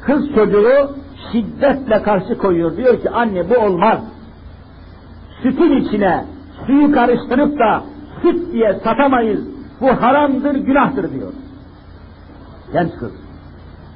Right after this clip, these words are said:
Yaşlı kadın ısrar ediyor. "Yavrum," diyor, "bir şey olmaz," diyor.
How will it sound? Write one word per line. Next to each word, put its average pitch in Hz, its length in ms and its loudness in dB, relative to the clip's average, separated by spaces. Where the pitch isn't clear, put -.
Yaşlı 247 340 2
kadın 277 240 4
ısrar 277 340 2
ediyor. 165 320 0
"Yavrum," 285 480 4
diyor, 254 240 2
"bir 277 120 -2
şey 285 220 4
olmaz," 277 400 0
diyor. 240 240 2